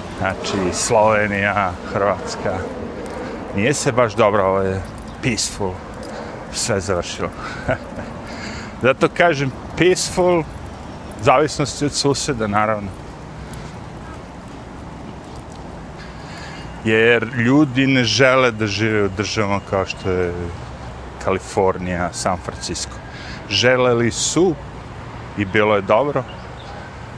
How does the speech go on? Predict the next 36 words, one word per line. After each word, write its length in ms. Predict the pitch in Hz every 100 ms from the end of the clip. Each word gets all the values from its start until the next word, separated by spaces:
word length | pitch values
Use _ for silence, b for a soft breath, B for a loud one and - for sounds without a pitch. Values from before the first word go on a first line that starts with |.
| -
I 80 | 113
postoji 520 | - 113 - 123 113
deo 240 | 104 110 107
Amerike, 520 | 104 104 104 - 104
istorije, 420 | 92 - 113 98
gde 160 | 92 98
je 100 | 90
to 100 | 98
stvarno 400 | - 104 98 98
bilo 260 | 95 92 -
hit. 160 | - 143 - - - B B B B
I 80 | 98
New 200 | 101 107
York 260 | 101 - -
je 60 |
u 40 | 95
jedno 260 | 95 92 90
doba 200 | 95 90
bio 220 | 90 92 - -
hit. 320 | 139 - - - B B B B -
I 40 |
živjeti 500 | 95 92 101 95 -
u 20 |
New 120 | 101 98
Yorku 260 | 95 -
je 40 | 92
bilo 200 | 92 95
stvarno 480 | - 104 98 98
ono 220 | 95 92 95
naj, 280 | 101 95
naj, 220 | 95 104 98
naj. 360 | 110 131 120 110 - - - B B B
Ali 120 | 120 -
ta 120 | 208
vremena 280 | 202 190 190
su 160 | -